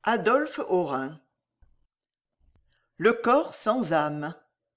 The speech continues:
Une jeune fille d'une rare beauté fut enlevée à sa famille sans que celle-ci sût par qui et comment.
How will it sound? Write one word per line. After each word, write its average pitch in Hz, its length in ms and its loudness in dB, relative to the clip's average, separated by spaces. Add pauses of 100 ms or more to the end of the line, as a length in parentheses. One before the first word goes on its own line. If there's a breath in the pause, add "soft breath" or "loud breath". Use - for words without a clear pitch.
(1200)
Une 185 240 0
jeune 302 340 4
fille 214 460 -2
d'une 156 220 0
rare 233 380 4
beauté 185 640 0 (260 loud breath)
fut 175 260 -4
enlevée 285 420 0
à 185 80 2
sa 170 160 -4
famille 165 580 -2 (260 loud breath)
sans 330 360 -2
que - 100 -2
celle-ci 226 680 2
sût - 340 -2
par - 320 -4
qui 254 340 -2
et 185 160 0
comment. 143 460 0